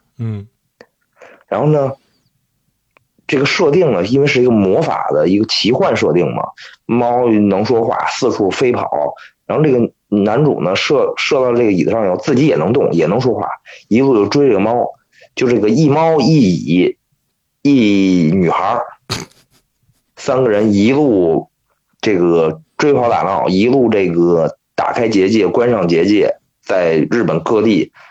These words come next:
Speaker 2: 还做了这个美食和这个旅游的向导。
Speaker 1: 嗯。
Speaker 2: 然后最后这个，呃，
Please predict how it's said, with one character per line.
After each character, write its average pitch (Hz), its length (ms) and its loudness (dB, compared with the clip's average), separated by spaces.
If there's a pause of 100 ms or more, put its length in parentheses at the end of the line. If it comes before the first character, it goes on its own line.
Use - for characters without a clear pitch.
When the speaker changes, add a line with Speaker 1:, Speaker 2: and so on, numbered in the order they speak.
(140)
Speaker 2:
还 - 200 -4
做 107 200 0
了 92 140 0
这 92 160 -2
个 90 80 0
美 92 240 0
食 92 320 -2
和 95 260 0
这 95 220 -2
个 76 600 0 (540)
旅 95 240 0
游 92 220 0
的 95 340 0
向 113 260 -4
导。 - 300 -6 (140)
Speaker 1:
嗯。 110 260 -12 (1200)
Speaker 2:
然 92 200 -2
后 98 340 -2 (280)
最 117 140 0
后 101 380 -4 (120)
这 90 180 0
个， 80 480 0 (500)
呃， 76 320 -8